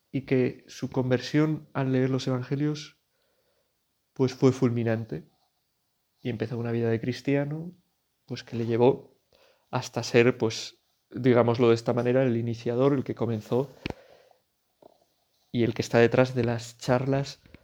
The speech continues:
de estas cenas alfas, ¿no? Que tienen un claro afán de acercar a la gente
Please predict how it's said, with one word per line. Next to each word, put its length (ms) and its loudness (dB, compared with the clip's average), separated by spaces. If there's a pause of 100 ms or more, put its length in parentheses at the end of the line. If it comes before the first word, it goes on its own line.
(280)
de 160 2
estas 520 -2
cenas 420 0
alfas, 460 2
¿no? 120 -16 (360)
Que 120 -2
tienen 420 0
un 160 -2
claro 380 2
afán 460 -2 (320)
de 180 0
acercar 460 -4
a 60 2
la 100 -2
gente 540 -6